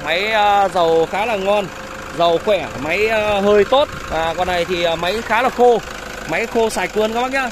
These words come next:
Và máy ở dưới còn zin nguyên nữa. Đấy, máy dầu còn zin nguyên. Xe thì, à, các bác yên tâm và bao cam kết cho bác là không có đâm đụng, tai nạn, ngập nước. Đấy. Phần, à, hệ thống, à, trợ lái, con này là sử dụng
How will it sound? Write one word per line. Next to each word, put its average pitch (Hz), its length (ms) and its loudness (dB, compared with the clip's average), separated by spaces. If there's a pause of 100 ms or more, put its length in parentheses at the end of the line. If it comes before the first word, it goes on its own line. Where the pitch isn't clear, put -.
Và 165 120 -2
máy 180 280 -2
ở 233 80 0
dưới 208 280 0
còn 208 100 0
zin 214 280 -2
nguyên 226 180 0
nữa. 202 200 0 (540)
Đấy, 170 160 -2
máy 208 200 -2
dầu 196 260 -2
còn 185 120 -2
zin 220 240 -6
nguyên. 233 160 2 (420)
Xe 214 340 0
thì, 196 160 -2
à, 185 220 2
các 190 100 -4
bác 240 180 2
yên 226 220 -2
tâm 214 240 2
và 180 160 -2
bao 196 180 2
cam 208 160 -4
kết 254 200 -6
cho 240 100 -6
bác 233 220 0
là 185 120 0
không 208 240 -6
có 220 80 -4
đâm 214 200 0
đụng, 220 120 -2 (120)
tai 196 160 0
nạn, 185 200 -4
ngập 175 180 0
nước. 285 180 0 (400)
Đấy. 175 200 0 (440)
Phần, 185 200 0
à, 180 280 0
hệ 190 160 -4
thống, 196 280 -4
à, 214 380 0
trợ 202 220 0
lái, 202 380 0
con 202 100 -2
này 185 140 0
là 175 120 2
sử 160 180 -6
dụng 170 120 -6